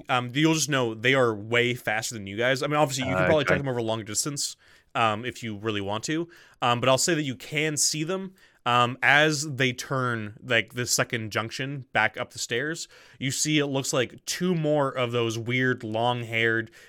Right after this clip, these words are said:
Speaker 1: giant creatures kind of almost galloping
Speaker 2: Uh,
Speaker 1: like
Speaker 2: okay.
Speaker 1: these demonic horses, just sort of go, like, they're, they're on, like, so they're like that. The way they
Speaker 2: Yeah.
Speaker 1: gallop is like that, and they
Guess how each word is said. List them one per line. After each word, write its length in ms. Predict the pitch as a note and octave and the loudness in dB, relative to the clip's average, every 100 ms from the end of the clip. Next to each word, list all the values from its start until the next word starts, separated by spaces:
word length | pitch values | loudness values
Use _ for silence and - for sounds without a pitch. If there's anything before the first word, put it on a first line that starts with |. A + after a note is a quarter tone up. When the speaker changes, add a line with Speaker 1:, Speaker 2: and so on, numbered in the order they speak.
| - | -14
Speaker 1:
giant 460 | A2 A#2+ A2+ A#2 G#2+ | -2 2 2 0 -4
creatures 340 | B2+ A#2+ A#2 | -6 -4 -6
kind 160 | - A#2 | -2 -4
of 80 | A2 | -2
almost 460 | C3 D3+ - B2 A2+ | -2 0 -2 -6 0
galloping 600 | B2 C3+ C#3+ B2+ G2+ G2 | 2 2 0 -2 -4 -8
Speaker 2:
Uh, 280 | - - - C3+ | -12 -12 -6 2
Speaker 1:
like 280 | A#2+ A2+ C3+ | 2 2 -2
Speaker 2:
okay. 400 | - G#2 B2 - - | 0 4 4 0 -6
Speaker 1:
these 320 | A#2 A2 G2+ B2+ | -4 -4 -6 -4
demonic 560 | A#2 A#2+ A#2+ B2 B2 A#2+ | 0 2 2 0 0 -4
horses, 680 | - C3 B2 - G2 A#2 G3 F#3 | -6 -4 -2 -2 -2 -4 -4 -2
just 180 | C3 - | 0 0
sort 140 | B2+ | 0
of 100 | A2+ | -2
go, 180 | C#3 D3 | 0 2
like, 180 | E3 D#3+ | 4 6
they're, 180 | F3+ E3 | 6 6
they're 140 | F#3 | 6
on, 240 | D#3+ C#3+ A2+ | 6 4 2
like, 180 | C3 | 0
so 220 | B2 C3 G#2 | 0 0 2
they're 160 | C3 | 2
like 160 | B2+ A#2 | 2 2
that. 120 | G#2+ | 0
The 80 | A2+ | 2
way 120 | A#2 | 2
they 80 | G#2+ | 2
Speaker 2:
Yeah. 60 | G#2 | 2
Speaker 1:
gallop 300 | G#2+ G2+ C3+ | 2 0 -4
is 200 | A#2+ G#2+ | -4 0
like 220 | G#2 - | -2 0
that, 220 | G2 G2+ | -4 -4
and 120 | A2+ | -6
they 260 | G#2 G2 | -2 -2